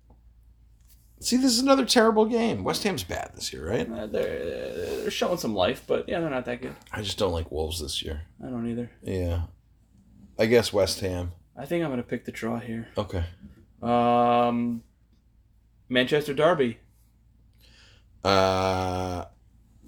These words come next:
Speaker 1: I'd love a draw.
Speaker 2: I'd love a draw, too. I'd
Speaker 1: Great.
Speaker 2: take it right now.
Speaker 1: Great.
Speaker 2: Yeah, give it to me. Give me the draw.
Speaker 1: Put it right in your veins.
Speaker 2: Uh, Leeds, Villa.
Speaker 1: The Americans, Leeds.
Speaker 2: Uh, I, I, I
Speaker 1: Could Leeds just be our national team now?
Speaker 2: Ah, that'd be great, yeah.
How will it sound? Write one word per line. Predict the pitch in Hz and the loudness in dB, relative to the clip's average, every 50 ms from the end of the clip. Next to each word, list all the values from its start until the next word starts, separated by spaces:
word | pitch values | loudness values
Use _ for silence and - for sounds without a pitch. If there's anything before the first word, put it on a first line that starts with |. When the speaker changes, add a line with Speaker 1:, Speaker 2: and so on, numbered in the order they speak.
| 98 - | 2 2
Speaker 1:
I'd | 101 101 | 4 4
love | 92 95 95 92 | 6 4 4 4
a | 90 | 2
draw. | 80 82 80 76 78 82 82 - - _ _ _ _ _ _ _ _ _ _ _ - | -2 -4 -6 -6 -8 -10 -10 -14 -18 _ _ _ _ _ _ _ _ _ _ _ -4
Speaker 2:
I'd | 120 117 110 | -4 -2 -2
love | 120 117 | -4 -6
a | 117 | -8
draw, | 107 117 117 120 | -8 -8 -8 -8
too. | - - 110 117 120 117 - - - | -8 -8 -8 -8 -8 -8 -12 -14 -12
I'd | 117 | -8
Speaker 1:
Great. | - - | -2 -2
Speaker 2:
take | 120 117 110 | 0 0 0
it | 107 | -2
right | 113 110 - | -2 -4 -4
now. | - 113 113 117 113 - | -4 -4 -6 -6 -8 -4
Speaker 1:
Great. | - 85 73 | -2 -2 -2
Speaker 2:
Yeah, | - 120 - - - - | -2 -4 -10 -16 -20 -12
give | - 123 123 | -10 -8 -8
it | 123 | -8
to | - 120 | -8 -10
me. | 123 120 117 - _ | -10 -10 -12 -14 _
Give | - 131 | -8 -6
me | 131 | -6
the | 127 123 | -6 -6
draw. | - 123 123 120 120 - - - - - - | -6 -6 -8 -8 -8 -12 -16 -20 -20 -8 -6
Speaker 1:
Put | 92 90 | -4 -2
it | |
right | 82 85 85 73 | 0 -2 -2 -2
in | 76 | -2
your | 80 80 | -4 -2
veins. | 80 82 82 85 82 82 82 82 - | -2 0 0 0 -2 -2 -4 -4 -4
Speaker 2:
Uh, | 127 131 127 123 123 123 120 117 117 117 113 - - - | 0 2 4 6 6 6 4 4 4 4 2 2 0 -4
Leeds, | 123 135 143 151 165 175 180 185 175 160 156 | -6 -2 0 2 4 4 4 2 0 0 0
Villa. | 143 - 127 123 127 143 151 139 117 110 - - - - - _ _ _ _ _ _ _ _ _ _ - _ _ _ _ _ _ _ | 0 0 0 2 4 6 6 8 6 4 2 -2 -8 -20 -20 _ _ _ _ _ _ _ _ _ _ -20 _ _ _ _ _ _ _
Speaker 1:
The | - 110 | 0 2
Americans, | 127 151 196 208 190 135 87 76 - - 82 - - - | 2 2 4 2 2 2 0 -2 -8 -12 -10 -12 -10 -4
Leeds. | - 156 160 - - - - - - _ - - - _ - _ - _ _ - - - | 0 0 0 0 0 -4 -10 -14 -16 _ -20 -20 -20 _ -20 _ -20 _ _ -20 -20 -18
Speaker 2:
Uh, | - - - - - - - - - - | -18 -16 -16 -18 -18 -20 -20 -20 -18 -16
I, | - 127 123 - - - - | -14 -14 -14 -14 -16 -18 -16
I, | 117 | -14
I | 113 120 - - - | -12 -12 -12 -8 0
Speaker 1:
Could | - 165 160 135 | 2 2 4 4
Leeds | 127 147 170 208 208 - | 4 4 4 4 2 2
just | 190 175 - - | -2 -2 -2 0
be | 185 | 0
our | 156 131 | 0 0
national | 120 113 113 120 - - - 127 | 0 0 -2 -2 -4 -4 -4 -4
team | - - - 131 135 131 | -4 -4 -6 -6 -6 -6
now? | 131 127 131 131 131 | -6 -6 -6 -6 -8
Speaker 2:
Ah, | - | -10
that'd | - 135 139 131 | -12 -14 -12 -10
be | 127 117 | -10 -10
great, | - 127 123 120 117 107 - | -10 -8 -8 -8 -10 -10 -12
yeah. | 127 123 117 | -12 -12 -12